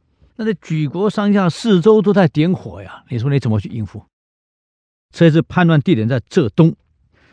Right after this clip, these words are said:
浙东啊，叛师叫裘福，原来是个军人，后来叛变了，这里招募人马啊。他虽然不是节度使，但这里招募人马，打败了官兵，所以势力越来越大，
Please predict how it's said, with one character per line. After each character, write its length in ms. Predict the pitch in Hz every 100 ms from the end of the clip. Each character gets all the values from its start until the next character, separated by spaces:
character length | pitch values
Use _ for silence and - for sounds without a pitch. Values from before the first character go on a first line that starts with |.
| _
浙 320 | _ - 254 160
东 220 | 139 131
啊， 340 | 104 92 _ _ _ -
叛 300 | - 123 107
师 300 | - 135 -
叫 180 | 135 98
裘 460 | - - - 98
福， 640 | 170 - - - - 190 - _ _ _ _ _ _
原 120 | 101
来 80 | 127
是 60 |
个 80 | 139
军 240 | 127 214 233
人， 240 | 113 101 - _ _ _ _
后 100 | 131
来 380 | 127 127 139 143
叛 200 | - 165
变 140 | 185 175
了， 100 | - _ _ _
这 140 | -
里 120 | 135
招 160 | 123 156
募 120 | 170
人 120 | 143
马 100 | 165 147 - _ _
啊。 160 | - 101
他 140 | - 123
虽 100 | 147
然 100 | 123
不 80 | 127
是 120 | 139
节 120 | 143
度 160 | 165 131
使， 160 | - - _ _
但 140 | - -
这 100 | 123
里 60 |
招 160 | 110 160
募 140 | 180
人 120 | 143 180
马， 160 | 151 - _ _
打 200 | 110 95
败 160 | 127 147
了 120 | 107
官 180 | 127 107
兵， 160 | 117 - _ _ _ _ _
所 160 | - 107
以 60 |
势 280 | 101 - 160
力 220 | 131 127 -
越 380 | 180 185 139
来 280 | 98 95 107 -
越 200 | 110 101
大， 260 | 107 98